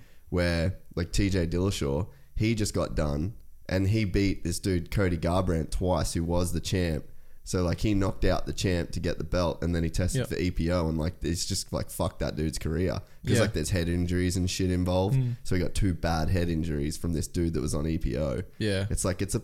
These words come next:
Speaker 1: it's pretty gnarly when that shit gets involved.
Speaker 2: Yeah, the
Speaker 1: And again, I'm not saying, like, I don't know the,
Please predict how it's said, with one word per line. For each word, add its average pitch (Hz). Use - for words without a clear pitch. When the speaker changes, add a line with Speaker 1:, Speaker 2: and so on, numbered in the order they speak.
Speaker 1:
it's 95
pretty 160
gnarly 92
when 71
that 80
shit -
gets -
involved. 67
Speaker 2:
Yeah, 175
the 143
Speaker 1:
And 110
again, 113
I'm 90
not 107
saying, 85
like, 80
I 95
don't 85
know 82
the, 80